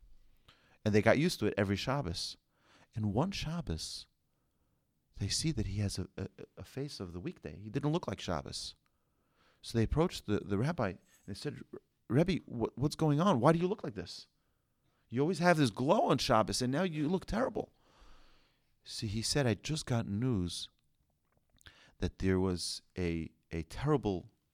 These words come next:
person who lived in, in Germany, uh, who was," this is p-, talking about the, in the, in the pre, pre-Holocaust, but there was someone who lived in Germany who was a Jewish guy, uh, who did terrible things against Jewish people.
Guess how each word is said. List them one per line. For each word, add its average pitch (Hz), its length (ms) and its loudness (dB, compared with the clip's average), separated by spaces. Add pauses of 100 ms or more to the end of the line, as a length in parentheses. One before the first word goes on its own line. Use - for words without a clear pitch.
person 90 520 -2 (460)
who 98 100 -6
lived 98 380 0
in, 80 260 -2
in 87 140 -8
Germany, 87 480 -2 (640)
uh, 78 380 -4 (260)
who 90 260 -2
was," 82 340 -2
this - 240 -6
is 78 100 -10
p-, - 340 -16
talking 90 180 -4
about 78 120 -2
the, 80 120 -4 (100)
in 82 100 -4
the, 82 100 -4
in 80 180 -8
the 76 220 -10 (500)
pre, 120 320 2
pre-Holocaust, 82 720 -4
but 85 140 -12
there 104 60 -6
was 95 80 -6
someone 123 200 0
who 101 140 -2
lived 104 260 0
in 90 140 -10
Germany 87 380 -4 (260)
who 101 60 -4
was 95 140 -2
a 92 60 0
Jewish 127 380 0
guy, 90 400 2 (560)
uh, 80 320 0 (240)
who 101 100 -6
did 110 160 -4
terrible 127 340 -8
things 87 380 -6
against 101 500 -4
Jewish 85 300 -6
people. - 360 -12